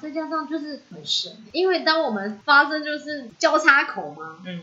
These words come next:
Speaker 1: 发生山难的那一个 point，真的，我们发生那山难的那一个接口，非常重要的一个接口，我们偏偏就在那边休息、拍照，还有录影，我们就从那个地方。当我们真的开始迷路的时候，再回来看照片的时候，才发现，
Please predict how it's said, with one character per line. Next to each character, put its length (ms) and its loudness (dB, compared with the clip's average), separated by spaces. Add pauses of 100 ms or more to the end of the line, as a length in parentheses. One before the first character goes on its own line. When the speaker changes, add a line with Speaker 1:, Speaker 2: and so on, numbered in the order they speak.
Speaker 1:
发 180 4
生 140 0
山 280 -2
难 140 2
的 160 -2
那 260 0
一 80 -6
个 240 -4
point， 300 -4 (260)
真 240 4
的， 300 0 (180)
我 100 -6
们 160 -2
发 100 -2
生 180 -4
那 100 -6
山 240 -4
难 100 -4
的 100 -4
那 180 -2
一 100 -2
个 80 -6
接 220 -2
口， 240 -14
非 80 -8
常 160 -4
重 100 -8
要 60 -4
的 100 -8
一 80 -6
个 100 -10
接 200 -12
口， 160 -16 (120)
我 100 -8
们 180 -4
偏 160 -4
偏 100 -4
就 100 -6
在 140 -6
那 160 -4
边 320 -4
休 260 -8
息、 300 -12
拍 200 -12
照， 360 -14
还 220 -12
有 280 -4 (120)
录 180 -4
影， 160 -8 (160)
我 80 -14
们 140 -8
就 80 -4
从 160 -14
那 60 -16
个 40 -16
地 180 -16
方。 240 -20 (200)
当 160 -2
我 80 -4
们 80 -6
真 160 -4
的 120 -14
开 160 -10
始 140 -10
迷 140 -8
路 180 -6
的 100 -8
时 140 -16
候， 300 -12
再 240 -6
回 180 -8
来 140 -6
看 240 -14
照 100 -8
片 160 -10
的 40 -18
时 60 -16
候， 80 -12
才 100 -16
发 200 -12
现， 240 -10